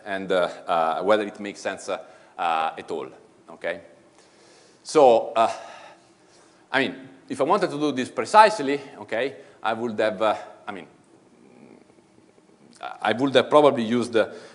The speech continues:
uh, the Wilson approach to renormalizability, which, uh, can be formulated. It's not in a straightforward Wilson paper,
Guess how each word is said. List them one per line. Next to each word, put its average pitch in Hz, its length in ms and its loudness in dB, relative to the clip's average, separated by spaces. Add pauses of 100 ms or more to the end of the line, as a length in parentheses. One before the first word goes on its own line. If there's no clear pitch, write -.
uh, 98 180 0 (260)
the 104 80 -4
Wilson 131 300 2
approach 107 380 -6
to 117 60 -10
renormalizability, 92 920 -8 (600)
which, 104 340 -4
uh, 101 220 2 (280)
can 143 240 4
be 107 120 -4
formulated. 90 680 -8 (480)
It's 90 120 -16
not 131 300 2
in 110 140 -6
a 95 40 -6
straightforward 92 560 -6 (200)
Wilson 87 320 -12
paper, 87 320 -6